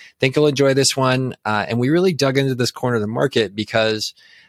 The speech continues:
uh, we're starting to want to do these bigger businesses because people are buying bigger businesses and we enjoy talking about them. So, uh, this was a fun one, very professionally managed, uh, and brokered business,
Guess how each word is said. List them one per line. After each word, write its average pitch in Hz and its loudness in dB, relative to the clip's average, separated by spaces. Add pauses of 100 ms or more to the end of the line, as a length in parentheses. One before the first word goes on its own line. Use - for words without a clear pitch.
(140)
uh, 107 -2
we're 107 0
starting 139 2
to 143 0
want 143 0
to 135 0
do 135 2
these 131 -2
bigger 120 0
businesses 113 0
because 117 -2
people 165 0
are 160 2
buying 156 2
bigger 104 0
businesses 104 -4
and 110 -4
we 113 -2
enjoy 110 -4
talking 110 -2
about 104 -2
them. 107 -8
So, 110 0 (340)
uh, 110 2
this 147 0
was 147 0
a 143 0
fun 135 0
one, 127 -2
very 127 2
professionally 123 0
managed, 113 -2 (100)
uh, 104 -2
and 104 -4
brokered 107 0
business, 104 -4